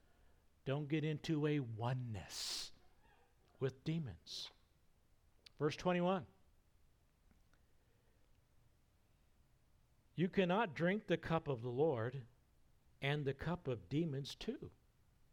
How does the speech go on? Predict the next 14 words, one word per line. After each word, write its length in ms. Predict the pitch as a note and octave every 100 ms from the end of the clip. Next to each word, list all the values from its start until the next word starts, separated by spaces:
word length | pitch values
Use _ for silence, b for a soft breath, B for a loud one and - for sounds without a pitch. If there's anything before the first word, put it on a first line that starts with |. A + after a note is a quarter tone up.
| _ - _ - - _ - - _ - - - - - - _ - -
You 100 | D#3
cannot 360 | F3 F3+ F#3+ A#3
have 340 | - A3+ F3
a 80 | D#3
part 380 | - G3+ G3+ G3 - b b b
in 200 | D#3+ C#3
both 320 | D#3 G3+ -
the 100 | D#3
Lord's 360 | D3 D3+ C#3
table 580 | - F#3 G#3+ C3 A2 D#3+ - _ - - - - - - -
and 160 | D3 D3+
the 100 | D3+
table 600 | - G3 G3 C#3+ D#3+ -
of 160 | F#3+